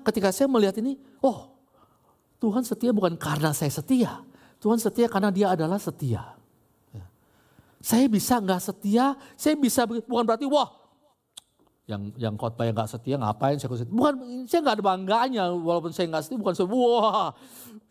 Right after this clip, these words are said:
kebetulan Tuhan kita setia, saya akan, eh, abuse, ya kan? Enggak. Dengan malu kita berkata bahwa Tuhan kita sudah begitu baik, begitu setia sama kita, kita hanya banyak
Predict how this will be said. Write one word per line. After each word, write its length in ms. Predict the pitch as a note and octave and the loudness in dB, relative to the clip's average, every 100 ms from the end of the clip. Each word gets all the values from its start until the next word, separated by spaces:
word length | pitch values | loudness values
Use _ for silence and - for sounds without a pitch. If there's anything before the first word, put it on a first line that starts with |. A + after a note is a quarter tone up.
| _ - | _ -4
kebetulan 400 | F#3+ G3 G3 G#3+ | -4 0 0 -2
Tuhan 180 | G3 F#3 | -4 -8
kita 100 | G3 F#3 | -10 -10
setia, 240 | F3+ G#3+ G3+ | -4 -2 0
saya 160 | G#3 | -2
akan, 320 | F#3+ F#3+ F3+ D3+ _ _ - | -2 -4 -6 -12 _ _ -4
eh, 180 | D#3 D#3 - _ - | -4 -4 -10 _ -8
abuse, 880 | F3 A#3 D4+ E4+ E4 C4+ - - | -2 2 4 4 2 -2 -6 -8
ya 80 | F3+ | -6
kan? 80 | C#3+ F#2+ _ | -6 -10 _
Enggak. 400 | - B3 G#3+ F2+ - _ - A#2 G2+ F#2+ _ _ _ _ _ _ _ _ - | -8 -4 -4 -8 -20 _ -20 -18 -18 -20 _ _ _ _ _ _ _ _ -4
Dengan 200 | C#3+ C#3 | 0 2
malu 400 | C#3 D#3+ F#3+ F3 | 0 0 -2 -4
kita 160 | C#3+ C#3 | -6 -6
berkata 400 | B2+ A#2+ A#2 C#3+ | -6 -4 -4 -2
bahwa 240 | A#2+ A#2+ A#2 - - - - - - - - _ _ _ | 0 -2 -6 -14 -10 -10 -10 -14 -16 -20 -20 _ _ _
Tuhan 240 | - C3 A#2+ | -4 -2 -2
kita 160 | C#3 | -2
sudah 240 | C3+ C3 A#2+ | 0 2 2
begitu 240 | A2 A2 A2 | 2 2 2
baik, 560 | C3+ D3+ D3+ D3 C#3+ | 2 2 0 0 -2
begitu 320 | - A#2+ A#2 A2+ | -6 -10 -6 -6
setia 240 | G#2+ C#3 | 0 0
sama 280 | D3 C3+ C3 | 2 0 0
kita, 240 | - D3 C#3 | -2 -2 -4
kita 240 | D3 G#3 E3+ | -6 -6 -6
hanya 280 | E3 E3 E3 E3 - - _ _ _ | -4 -4 -6 -10 -14 -14 _ _ _
banyak 560 | - F#3+ C#3 D3 D#3+ E3 | -20 -8 -2 -2 -2 -6